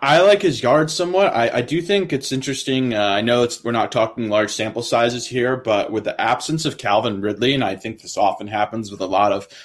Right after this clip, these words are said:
uh, star players, Ryan just seems more comfortable, it, sort of in the flow of the offense, not having to force feed, uh, a particular player, just kind of taking what's available to him. Uh, again, we're, again, this is not a large sample size and just based on,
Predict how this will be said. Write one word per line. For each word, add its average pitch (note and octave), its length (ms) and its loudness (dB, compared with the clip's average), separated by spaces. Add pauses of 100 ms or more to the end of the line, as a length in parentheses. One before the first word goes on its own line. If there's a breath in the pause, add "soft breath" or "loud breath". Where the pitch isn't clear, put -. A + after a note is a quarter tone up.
(140 loud breath)
uh, F2+ 240 0
star G#2 420 2
players, G#2+ 520 0 (880 loud breath)
Ryan D3+ 340 2
just E3 260 0
seems C3 400 -2
more A2+ 280 0
comfortable, G2 880 -2 (100)
it, - 320 -8
sort A#2 240 -4
of A2 100 -4
in G#2+ 120 -4
the F#2+ 80 -4
flow A2 340 0
of G2+ 140 -2
the F#2 140 0
offense, A2 440 0
not G2+ 160 0
having G#2 360 -2
to G#2 220 -10
force G2+ 380 -4
feed, G#2+ 400 -6 (260 soft breath)
uh, F2+ 320 2
a - 40 -12
particular G#2+ 420 -2
player, G#2+ 400 0
just G2+ 180 -6
kind G#2+ 160 -8
of F#2+ 80 -10
taking G#2+ 520 -10 (280 soft breath)
what's A2 260 -2
available G#2+ 480 0
to C3 220 -2
him. D3 380 -2
Uh, G#2+ 220 0
again, G#2 340 -2
we're, F2+ 120 -8
again, G2+ 260 -6
this F#2+ 180 -10
is F#2 140 -16
not G2+ 180 -2
a F#2+ 180 -4
large G#2+ 300 0
sample A2+ 220 -6
size A2+ 280 0
and A2 80 -8
just G2+ 160 -16
based G#2+ 300 -4
on, G#2 180 -2